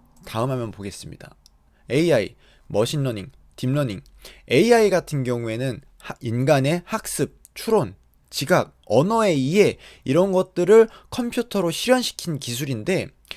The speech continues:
인간 지능을 모방할 수 있도록 만든 것이다"라고 보시면 돼요.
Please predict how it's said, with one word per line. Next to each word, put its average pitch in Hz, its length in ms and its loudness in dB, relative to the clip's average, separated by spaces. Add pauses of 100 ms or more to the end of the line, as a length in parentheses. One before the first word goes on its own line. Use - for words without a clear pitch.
(260)
인간 190 500 2
지능을 160 380 -2
모방할 147 580 0
수 - 140 -10
있도록 131 420 -4 (180)
만든 180 400 -6
것이다"라고 120 560 -2
보시면 110 400 -8
돼요. 92 160 -8